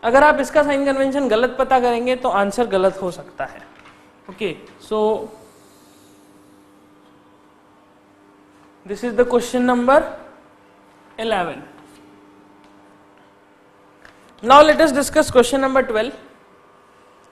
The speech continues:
Question number twelve says, "I will not solve question number twelve full, I will just give the hint। मैं सिर्फ हिंट बता दूंगा, मैं पूरी तरह से इसे सॉल्व नहीं करूंगा." An object of size three centimeters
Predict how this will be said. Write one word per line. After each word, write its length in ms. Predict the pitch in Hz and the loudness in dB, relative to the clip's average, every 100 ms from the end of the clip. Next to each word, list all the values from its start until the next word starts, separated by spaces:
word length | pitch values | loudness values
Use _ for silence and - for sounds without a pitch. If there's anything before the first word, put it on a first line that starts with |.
| _ _ _ _ 247 | _ _ _ _ -4
Question 260 | 254 320 | -2 0
number 160 | 330 330 | 2 2
twelve 320 | 269 262 277 | 4 2 2
says, 460 | 302 220 247 - - - _ _ _ _ _ _ _ | 0 0 0 -4 -8 -14 _ _ _ _ _ _ _
"I 80 | 240 | 0
will 160 | 285 311 | 2 2
not 200 | 349 339 | 0 0
solve 380 | - 254 294 - | 0 0 0 -4
question 260 | 269 277 | -8 -4
number 160 | 269 269 | -2 -2
twelve 320 | 262 247 247 | -2 -2 -4
full, 260 | - 254 285 - - - - _ _ _ | -6 -6 -6 -12 -20 -20 -20 _ _ _
I 60 | 233 | -2
will 180 | 262 269 | 0 2
just 240 | 294 240 | 2 2
give 220 | 233 233 226 | -2 0 0
the 80 | |
hint। 300 | 240 180 170 - - | 0 -2 -6 -12 -10
मैं 120 | 220 | -8
सिर्फ 300 | 226 285 269 | -6 -6 -4
हिंट 200 | 254 269 | -4 0
बता 220 | 247 247 240 | 2 2 2
दूंगा, 280 | 247 262 - - - | 0 -2 -6 -10 -12
मैं 80 | 226 - | -10 -4
पूरी 220 | 240 262 | -4 -2
तरह 240 | 247 240 | 0 -2
से 140 | 240 247 | 0 -2
इसे 180 | 240 240 | -2 -6
सॉल्व 280 | 214 220 220 | -4 -6 -6
नहीं 180 | 233 240 | -6 -4
करूंगा." 360 | 226 226 254 - - - - _ _ _ _ _ _ - | -4 -4 -6 -8 -20 -20 -20 _ _ _ _ _ _ -4
An 120 | 262 | 4
object 440 | 269 240 349 370 349 | 4 4 0 4 4
of 140 | 339 | 4
size 280 | - 269 285 - | 2 0 -2 -2
three 140 | 302 | -2
centimeters 800 | 330 262 240 233 208 170 202 240 | 2 0 0 -4 -4 -4 -4 -4